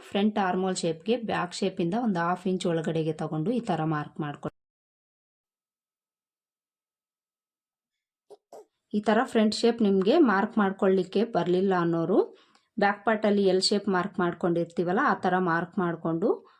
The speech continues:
ಬ್ಯಾಕ್ ಶೇಪಿಂದ ಹಾಫ್ ಇಂಚ್ ಒಳಗಡೆಗೆ ಮಾರ್ಕ್ ಮಾಡ್ಕೊಳ್ಳಿ. ಈಗ ಮೊದಲಿಗೆ ನಾವು ಶೋಲ್ಡರ್ ಮಾರ್ಜಿನ್‌ಗೋಸ್ಕರ ಹಾಫ್ ಇಂಚ್ಗೆ ಮಾರ್ಕ್ ಮಾಡ್ಕೊಳ್ಬೇಕು. ಈ ಥರ ಮಾರ್ಕ್ ಮಾಡಿಕೊಂಡು ಈಗ ಫ್ರಂಟ್ ಪಾರ್ಟ್ನ ಲೆಂತು, ನೆಕ್ ಲೆಂತ್ ಮಾರ್ಕ್ ಮಾಡ್ಕೊಳ್ಬೇಕು.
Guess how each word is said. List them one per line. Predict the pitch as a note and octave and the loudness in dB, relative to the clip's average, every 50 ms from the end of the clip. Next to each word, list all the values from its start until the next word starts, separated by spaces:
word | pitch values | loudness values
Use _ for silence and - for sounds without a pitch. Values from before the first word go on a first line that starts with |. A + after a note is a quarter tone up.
| _ _ _ _ _ _ _ _ _ - | _ _ _ _ _ _ _ _ _ -2
ಬ್ಯಾಕ್ | - G3 G3+ G3+ G3+ - | 0 2 2 0 0 0
ಶೇಪಿಂದ | - G#3+ G3+ G3+ - F#3+ F#3+ A3+ A#3+ | 0 0 0 0 0 2 2 4 4
ಹಾಫ್ | G3 F3+ F3+ F3+ - | 4 4 2 2 0
ಇಂಚ್ | G3 F#3 F#3+ - | -2 -2 0 0
ಒಳಗಡೆಗೆ | F#3+ F3 E3+ E3+ E3+ F3 D#3+ E3 D#3+ E3 A#3 F4 G#4+ - - | 0 0 0 0 -2 -2 -2 -2 0 0 0 -2 -2 -4 -2
ಮಾರ್ಕ್ | - - F3 G#3+ G#3 - - | 0 0 0 0 -2 -2 -2
ಮಾಡ್ಕೊಳ್ಳಿ. | E3 D#3+ D#3 D#3 - E3 D#3 E3+ A3 F4+ - - - _ _ _ _ _ _ _ _ _ _ _ _ _ - - | -2 -2 -2 -4 -4 -2 0 2 0 0 0 -4 -14 _ _ _ _ _ _ _ _ _ _ _ _ _ -4 -2
ಈಗ | G3 F#3 A3+ C#4 | 0 0 2 2
ಮೊದಲಿಗೆ | C#4+ A3+ G3+ G3+ G3+ G#3+ G#3+ G#3+ G3 | 2 2 0 -2 -2 0 0 0 0
ನಾವು | F#3 F3+ F3 F3+ A3+ D#4+ G#4 - - _ _ _ _ _ _ _ - | 0 0 0 0 0 0 -2 -2 -8 _ _ _ _ _ _ _ -12
ಶೋಲ್ಡರ್ | - - G#3 G#3 G#3 G3+ G3+ G3 G3 | -4 0 2 2 4 2 2 0 0
ಮಾರ್ಜಿನ್‌ಗೋಸ್ಕರ | F#3+ F3+ F3 F3 E3 D#3+ F3 F3 E3+ D#3+ E3 D#3+ - - - F3+ G#3+ C4 | 0 0 0 -2 -2 -2 -4 -4 -2 -4 -4 -6 -6 -6 -4 -4 -2 -2
ಹಾಫ್ | C4 G3 E3 D#3+ D#3+ - - | -2 -2 -2 -2 -4 -4 -4
ಇಂಚ್ಗೆ | F3+ F3 F3 D#3+ F3+ F#3+ | -4 -4 -4 -4 -4 -4
ಮಾರ್ಕ್ | F3+ E3 D#3+ D#3+ - - - | -2 -2 -4 -4 -6 -8 -8
ಮಾಡ್ಕೊಳ್ಬೇಕು. | F#3 E3 D#3+ D#3+ - E3 D#3+ D3+ D3 D#3 D3+ D3+ - A3 D4 G4+ - - _ _ _ _ _ _ _ _ _ _ _ _ _ _ _ _ _ _ _ _ _ _ _ _ _ - | -6 -6 -6 -6 -6 -4 -4 -2 -2 -4 -4 -4 -2 -2 -2 -2 -4 -8 _ _ _ _ _ _ _ _ _ _ _ _ _ _ _ _ _ _ _ _ _ _ _ _ _ -10
ಈ | F#3+ | -8
ಥರ | F3+ - F3+ F3+ F#3 F#3 F3 | -4 -2 -2 0 0 -2 -2
ಮಾರ್ಕ್ | E3+ E3+ E3+ - - - | -2 -2 -4 -6 -6 -6
ಮಾಡಿಕೊಂಡು | F3+ E3 E3 D#3+ D#3+ - E3 E3+ E3+ A3+ D#4 F4 | -4 -4 -4 -6 -6 -6 -6 -4 -2 0 0 0
ಈಗ | A#3 G3+ F#3+ F#3 A#3+ F#4+ A4+ - - _ _ _ - _ _ _ - | 0 0 0 0 0 -2 -2 -6 -14 _ _ _ -20 _ _ _ -4
ಫ್ರಂಟ್ | - G#3+ G#3 G3+ G3+ - | -2 0 0 -2 -4 -2
ಪಾರ್ಟ್ನ | - G#3+ G#3 G3+ - A3 G#3 G3+ | 0 0 0 0 0 0 0 0
ಲೆಂತು, | F3+ F3+ F3+ F3+ F3 - C4 C#4+ | 0 0 -2 -4 -4 -2 -2 0
ನೆಕ್ | B3+ F#3+ E3+ F3 - - | 0 0 -2 -4 -4 -2
ಲೆಂತ್ | F#3 F#3+ F#3+ F#3 - | -2 -2 -2 -2 -4
ಮಾರ್ಕ್ | F3 D#3+ D#3+ E3 D#3+ - | -4 -2 -4 -4 -6 -6
ಮಾಡ್ಕೊಳ್ಬೇಕು. | E3+ D#3 D#3 D#3 - E3 D#3 D#3 D3+ D#3 D#3 D#3 - A3 | -6 -4 -4 -6 -4 -4 -4 -2 -2 -4 -4 -4 -2 -2